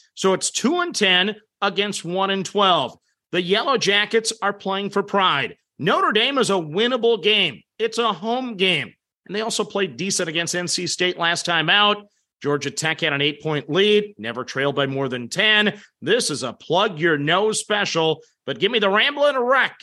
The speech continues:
of Georgia Tech plus the one over the Fighting Irish of Notre Dame. Next up on the card, we stay in the A C C. It is Syracuse minus the two at Florida State. So how about this stat for you?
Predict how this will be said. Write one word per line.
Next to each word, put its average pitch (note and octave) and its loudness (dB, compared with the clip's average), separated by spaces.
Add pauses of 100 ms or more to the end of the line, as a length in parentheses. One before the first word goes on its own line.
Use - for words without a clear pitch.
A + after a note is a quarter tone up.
(120)
of D#3 -2
Georgia E3+ -2
Tech G3+ -4
plus A#3+ -2
the C#3 0
one A#3 2 (240)
over B2 -8
the C3 -8
Fighting G3+ 0
Irish E3+ 0
of D3+ 0
Notre A#2+ -2
Dame. D3 0 (340)
Next - 0
up A3+ -2
on G#3+ 0
the F#3+ 0
card, A3+ 2
we G#3+ -2
stay G3+ 0
in A3 -4
the E3+ 2
A G#3 -2
C A3 -4
C. F3+ 2 (220)
It F3 2
is C4 0
Syracuse G#3 -2
minus D#3 0
the C3+ -2
two D4+ -2 (200)
at C#3 -4
Florida C#3 0
State. G3 0 (920)
So - -2
how C4 2
about D#4 0
this A#3 0
stat D3 0
for D#3 0
you? C3+ 0